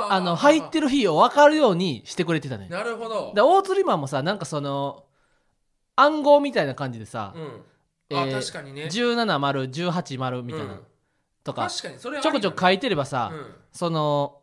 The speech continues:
Speaker 2: みんなもさ、「あ、
Speaker 1: うん。
Speaker 2: 今日大鶴マンいるやん」みたいな感じでさ。
Speaker 1: うん。だ-、年末ね、めっちゃ忙しいのよ。
Speaker 2: うん。ほう。
Speaker 1: すごい来るのよ、
Speaker 2: おう。
Speaker 1: お客さんが。
Speaker 2: うんうんうん。
Speaker 1: 対応し-、したいところはすごいんだけども。
Speaker 2: おうおうおう。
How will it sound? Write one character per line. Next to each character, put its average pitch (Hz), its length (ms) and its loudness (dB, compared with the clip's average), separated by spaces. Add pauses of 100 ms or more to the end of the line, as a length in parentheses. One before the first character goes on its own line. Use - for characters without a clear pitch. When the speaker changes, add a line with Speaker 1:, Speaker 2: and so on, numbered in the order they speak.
(180)
Speaker 2:
み 226 160 0
ん 247 40 -2
な 180 120 2
も 127 80 -6
さ、 107 380 -6
「あ、 175 80 -2
Speaker 1:
う 147 60 -8
ん。 117 120 -18 (200)
Speaker 2:
今 330 100 -2
日 240 40 2
大 226 120 4
鶴 220 200 -4
マ 175 120 -4
ン 113 180 -14
い 180 100 -6
る 185 80 0
や 143 140 -2
ん」 110 60 -14
み 113 60 -16
た 110 120 -14
い 104 60 -16
な 98 160 -20 (180)
感 143 140 -6
じ 127 60 -10
で 113 60 -14
さ。 104 280 -16 (880)
Speaker 1:
う 165 40 -16
ん。 - 40 -16
だ-、 - 60 -20 (340)
年 190 160 -12 (200)
末 240 120 -20
ね、 151 380 -16 (180)
め 135 120 -16
っ 123 140 -10
ち 165 80 -10
ゃ - 20 -10
忙 254 220 -10
し 240 120 -16
い - 20 -16
の 147 100 -16
よ。 87 140 -20 (100)
Speaker 2:
う - 40 -20
ん。 - 20 -20
ほ 113 280 -10
う。 - 720 -20
Speaker 1:
す 185 220 -14
ご 277 120 -8
い 185 120 -10
来 165 160 -18
る 143 120 -18
の 107 60 -20
よ、 90 100 -20 (260)
Speaker 2:
お 214 300 6
う。 - 40 2
Speaker 1:
お - 40 -2
客 139 80 -14
さ 127 60 -14
ん 127 40 -14
が。 - 100 -20
Speaker 2:
う 180 80 -6
ん - 20 -2
う 175 40 -4
ん 135 360 -6
う - 20 -12
ん。 - 40 -12
Speaker 1:
対 262 180 -10
応 262 80 -10
し-、 - 260 -14
し - 120 -16
た 339 120 -12
い 240 140 -12
と 160 100 -20
こ 165 100 -12
ろ 143 80 -10
は - 60 -16
す 151 100 -18
ご 147 100 -14
い 123 40 -16
ん 117 40 -20
だ 110 80 -20
け 104 80 -20
ど 104 80 -20
も。 110 80 -12
Speaker 2:
お 196 40 8
う 214 40 8
お 156 520 6
う 98 40 -14
お - 40 -16
う。 - 20 -20